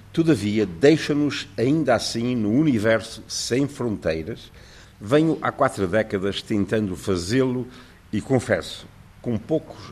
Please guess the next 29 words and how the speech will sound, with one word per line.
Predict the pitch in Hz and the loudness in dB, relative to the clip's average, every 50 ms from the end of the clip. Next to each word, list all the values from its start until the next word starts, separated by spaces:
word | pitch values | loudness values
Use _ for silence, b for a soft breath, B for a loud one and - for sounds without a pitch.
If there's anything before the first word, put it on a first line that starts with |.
| 101 92 85 | -10 -8 -8
resultados | 98 92 92 107 101 90 120 110 110 98 90 80 | -8 -6 -4 -6 -2 0 0 0 0 -2 -4 -6
visíveis, | 78 90 87 78 85 110 120 117 101 117 123 120 113 - B B B B B B B B B B - - | -6 -6 -6 -6 -4 -6 -6 -6 -6 -6 -8 -8 -8 -12 B B B B B B B B B B -4 0
a | 147 | 4
não | 143 147 139 120 | 6 6 6 4
ser | - - - 87 80 78 - - - | 2 0 -2 -2 -4 -4 -6 -2 0
a | 117 | 0
escrita | 123 - - - - 151 175 170 170 160 143 | 0 0 -2 -4 -4 -4 -4 -4 -6 -6 -2
de | 139 165 | -2 -2
artigos | 151 - - 156 139 120 123 113 | -2 -2 -4 -4 -4 -4 -4 -4
e | 120 131 | -4 -2
ensaios | 131 123 - - - 95 98 98 101 101 87 78 | -2 -2 -2 -2 0 0 0 0 0 -4 -4 -2
de | 92 107 | 0 2
onde | 127 135 135 131 | 4 4 2 0
extraí | - - 107 101 98 101 107 117 123 120 | -2 -2 0 0 2 2 2 0 0 0
o | 110 107 | 0 -2
essencial | 101 - - 113 104 - - - 92 92 90 92 95 95 B B B B B B - | -2 -2 -2 -2 -2 -4 -4 -6 -6 -4 -4 -6 -8 -10 B B B B B B -2
para | - 107 104 | 2 4 4
o | 101 95 | 4 4
livro | 98 98 104 101 92 104 107 113 110 B B B B B B B - - | 4 2 2 0 0 -2 -4 -6 -8 B B B B B B B -6 -2
A | 120 | -2
Obsessão | 117 101 - - - - - 127 117 98 | -2 0 0 -2 -2 0 0 0 2 2
da | 95 | 0
Portugalidade, | 90 - - - 85 82 87 85 85 80 85 104 110 110 110 - - - - - | -2 -4 -8 -8 -4 -4 -2 -2 -2 -2 -2 -2 -4 -4 -6 -10 -16 -20 -12 -8
Identidade, | 104 101 90 104 101 87 92 95 90 101 104 107 101 90 76 80 | -6 -2 0 0 0 0 -2 -2 0 2 2 2 0 -2 -6 -6
Língua, | 95 104 113 113 110 104 95 92 101 110 107 B B B B B B B B B B B - - | -2 0 2 2 2 2 2 0 0 -2 -2 B B B B B B B B B B B -16 -8
Saudade | - - - - 95 95 90 113 113 120 117 - - - | -6 -2 -2 -2 0 2 4 4 4 4 2 -2 -4 -4
e | 104 | -2
Valores, | 90 92 90 80 85 90 98 95 - - - - | 0 0 0 0 0 0 -2 -4 -6 -12 -18 -8
publicado, | - 151 151 143 127 87 104 101 101 98 110 123 131 - | -6 -4 -2 -2 0 2 2 2 2 2 -2 -4 -6 -8